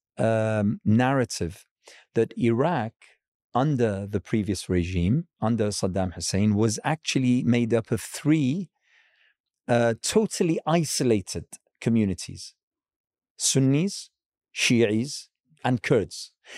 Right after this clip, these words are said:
Now, the very first thing that came to my mind was that someone must have made a mistake because, I mean, okay, Sunnis, Shias, you're talking about religion, but then Kurds, you're talking about nationalism. So, you know, you would say Arabs and Turks,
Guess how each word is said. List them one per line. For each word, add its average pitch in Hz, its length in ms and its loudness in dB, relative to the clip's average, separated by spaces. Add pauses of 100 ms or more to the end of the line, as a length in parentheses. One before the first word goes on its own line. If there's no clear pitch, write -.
(640)
Now, 147 340 4
the 156 140 0
very 254 280 4
first 220 260 2
thing 180 140 0
that 160 120 -2
came 156 200 0
to - 120 -4
my 156 180 2
mind 123 240 2
was 131 120 -2
that 151 160 0
someone 220 360 0
must 196 200 -2
have 147 100 0
made 143 200 2
a 131 40 2
mistake 127 340 0
because, 135 300 -2
I - 80 0
mean, 147 160 2
okay, 170 220 2
Sunnis, 208 340 0
Shias, 143 340 0
you're 139 100 0
talking 156 300 -2
about 135 200 2
religion, 113 520 -2 (560)
but - 80 0
then 147 140 4
Kurds, 208 400 4
you're 156 100 2
talking 165 260 0
about 151 180 2
nationalism. 123 640 -2
So, 143 260 2 (640)
you 151 100 2
know, 156 120 0
you 151 220 2
would 147 100 2
say 139 400 2
Arabs 160 380 4
and 110 140 0
Turks, - 500 -4